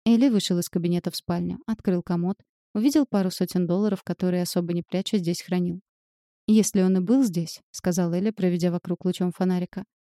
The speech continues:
"то ничего не трогал и ничего не взял". Вполне возможно, что появление Эйбры помешало ему, и он вообще не успел приступить к поискам.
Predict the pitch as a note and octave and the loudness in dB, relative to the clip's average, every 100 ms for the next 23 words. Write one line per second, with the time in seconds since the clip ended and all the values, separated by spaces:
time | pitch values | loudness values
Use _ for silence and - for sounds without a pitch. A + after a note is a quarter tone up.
0 | _ - G#3+ F#3+ G3 F#3 F3+ - F3 E3+ | _ 4 4 4 2 2 2 0 0 2
1 | B3 G#3+ E3+ D#3+ F3 G#3 A3 A3 - _ | 4 2 2 -2 0 0 0 -2 -4 _
2 | _ _ _ _ _ _ _ - A3 C4 | _ _ _ _ _ _ _ 0 4 6
3 | D4 A3+ A#3+ C4+ C4+ - - F#3+ F3 F#3+ | 6 4 6 6 4 0 0 0 2 2
4 | F3+ - F#3+ E3 A#3 F#3+ F3+ - C4 G#3 | 2 0 -2 0 -2 0 0 0 0 0
5 | F3 E3+ - G3+ F#3 E3+ F3+ - C4 F#3+ | 0 -2 -2 0 2 2 -2 0 2 2
6 | E3 - E3 - F3 - - E3 - E3+ | 0 -4 -4 -4 -8 -6 -8 -8 -6 -4
7 | E3 - E3+ | -4 -4 -6